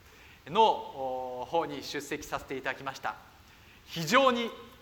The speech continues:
私にとって特別な時間で良い時となりました。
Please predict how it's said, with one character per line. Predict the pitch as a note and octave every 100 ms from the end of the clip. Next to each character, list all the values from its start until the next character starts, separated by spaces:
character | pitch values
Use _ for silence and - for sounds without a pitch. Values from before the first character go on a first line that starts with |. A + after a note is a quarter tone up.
| - - - A2
私 | A#2+ D3+ F3
に | E3+
と |
っ | F3+
て |
特 | E3+ D#3+ D#3+
別 | F#3
な | G3 G#3+
時 | D#3+
間 | E3+
で | D#3+ E3+
良 | A#3
い | G#3 - - -
時 | F3 -
と | E3+
な | D3+
り | C#3+
ま | D3
し | -
た。 | B2+